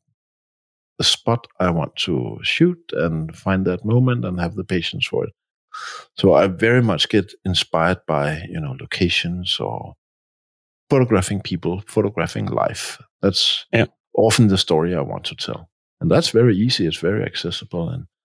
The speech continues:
Speaker 1: and, you know, sometimes I have a very discreet camera with me. Depends where I go. Sometimes it's just, you know, in the city of Copenhagen, there's a, a peaceful city, so you can just shoot whatever you want, right?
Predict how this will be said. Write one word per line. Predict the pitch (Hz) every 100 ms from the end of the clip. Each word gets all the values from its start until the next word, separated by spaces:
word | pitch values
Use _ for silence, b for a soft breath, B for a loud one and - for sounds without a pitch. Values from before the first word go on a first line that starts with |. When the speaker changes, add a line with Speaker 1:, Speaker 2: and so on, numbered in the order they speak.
| _ _ _ _ _ _ _ -
Speaker 1:
and, | 78
you | 69 -
know, | - - _ _ _ -
sometimes | 92 95 92 85 90
I | 76
have | 82 73 - -
a | 65 58 64 - _ _ _ _ -
very | 80
discreet | 87 - - - 165 -
camera | 131 131 139
with | 135 127 120
me. | 120
Depends | 117 - 107 -
where | - 101
I | -
go. | 120 127 127 131
Sometimes | 123 92 87 - 80 -
it's | 80
just, | - - - -
you | -
know, | - - _ _ _ _ - -
in | 60
the | 50
city | - - 65
of | - -
Copenhagen, | 64 58 67 76 71 73 - _ -
there's | 69 65 - - -
a, | - _ _ -
a | - -
peaceful | - - 175 - -
city, | - - 131
so | 131 -
you | 62 -
can | - -
just | - - - _ _ _
shoot | - -
whatever | - - - 110
you | 113
want, | 101 -
right? | 95 107